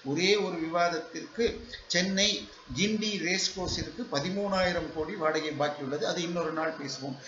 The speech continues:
இந்த மூவாயிரம் கோடியை வசூல் செய்வதற்கு நீங்கள் என்ன செய்துள்ளீர்கள்? முந்தைய அரசு தவறாக ஊழல் செய்து ப-, க-,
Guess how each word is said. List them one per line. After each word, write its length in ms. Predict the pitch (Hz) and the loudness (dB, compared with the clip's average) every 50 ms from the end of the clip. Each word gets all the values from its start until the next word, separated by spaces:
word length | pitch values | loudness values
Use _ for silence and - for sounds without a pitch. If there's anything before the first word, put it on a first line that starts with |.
| - - | -6 -2
இந்த 300 | 185 220 226 220 220 202 | 0 0 4 6 6 6
மூவாயிரம் 760 | 175 185 220 233 226 226 220 214 214 202 196 190 180 185 - | 6 4 4 6 6 8 8 8 6 4 4 2 0 -2 -2
கோடியை 460 | 190 190 202 196 190 185 190 226 233 170 | -2 0 0 0 0 0 0 0 2 2
வசூல் 360 | 143 160 160 - 220 220 214 | 2 0 0 0 -2 -4 -4
செய்வதற்கு 640 | - - 180 175 175 175 160 151 139 139 - - 233 | -4 -6 -6 -6 -4 -4 -2 -2 -2 -4 -4 -8 -6
நீங்கள் 520 | 190 160 170 170 156 143 170 202 214 160 | -6 -4 -4 -4 -4 -2 -2 -2 -2 -2
என்ன 220 | 143 156 170 190 196 | -4 -2 -2 -2 -4
செய்துள்ளீர்கள்? 800 | 190 - 156 160 160 156 143 139 135 135 135 123 120 135 131 131 - - - - | -4 -4 -6 -6 -4 -4 -4 -4 -4 -4 -6 -6 -6 -8 -8 -8 -8 -8 -8 -4
முந்தைய 580 | 156 175 202 220 220 220 214 214 214 202 180 170 | -2 -2 0 2 6 8 8 8 10 10 10 10
அரசு 600 | 170 180 190 185 185 - - 202 185 - - - - - - | 10 10 8 8 6 6 6 4 4 4 2 -6 -12 -8 0
தவறாக 720 | - 160 220 208 196 185 185 180 180 170 175 190 202 165 151 | 2 4 6 6 8 8 10 10 8 8 8 6 4 4 4
ஊழல் 420 | 170 190 196 190 190 196 196 185 | 2 0 0 2 4 2 2 2
செய்து 680 | 180 - - 160 160 156 156 143 131 165 175 156 - - - - - - - - - - - - - - - - - | 0 0 2 2 2 2 2 2 2 4 4 4 2 0 -2 -8 -16 -20 -20 -20 -20 -18 -16 -14 -14 -14 -14 -6 -2
ப-, 240 | 175 156 156 143 - | 0 0 2 2 2
க-, 300 | - 160 156 156 139 127 | 2 4 6 6 4 2